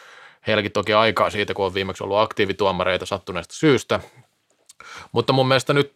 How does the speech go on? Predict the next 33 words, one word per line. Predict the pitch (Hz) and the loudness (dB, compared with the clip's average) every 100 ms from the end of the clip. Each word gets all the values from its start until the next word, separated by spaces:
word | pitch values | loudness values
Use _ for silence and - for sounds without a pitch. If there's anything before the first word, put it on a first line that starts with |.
| _ 139 | _ -2
ensimmäiseen | 139 135 127 131 131 | 0 2 4 4 2
juttuun | 127 - 120 | 2 0 2
kommentoivat, | 127 123 117 120 113 | 4 4 4 4 4
joku | 123 117 | 2 0
sanoi, | 113 117 113 | 0 0 0
että | 107 107 | -2 -4
siinä | 110 110 | 0 0
ei | |
ollut | 107 104 | 0 0
mitään | 101 131 | 2 2
epäselvää | 151 127 123 110 107 | 2 2 2 2 0
siinä | 110 104 | -2 0
Valtteri | 107 104 107 | 0 0 -4
Kainulaisen | - 107 107 104 101 | 0 0 0 -4 -4
tilanteessa, | 104 101 104 104 | -4 -2 -4 -6
mutta | - 110 | -8 -6
mun | 113 | -2
mielestä | 107 104 110 113 | -2 -2 2 4
avasivat | 113 113 113 | 4 2 0
hyvin | 127 110 101 | 2 0 -2
sillain, | 101 104 98 | -2 -2 -2
niin | 101 | -4
kuin, | |
että | 104 107 | -6 -6
mistä | - 110 | -4 -4
on | 101 | -4
kyse | 110 104 98 | -4 -2 0
ja | 95 - - - - | 0 -4 -20 -20 -4
vähän | 98 101 | -2 -2
niin | 101 | 0
kuin | 104 | 0
omia, | 104 101 98 - _ _ - _ _ _ _ _ - | 2 0 -2 -4 _ _ -20 _ _ _ _ _ -6
omia, | 107 107 107 | 0 2 0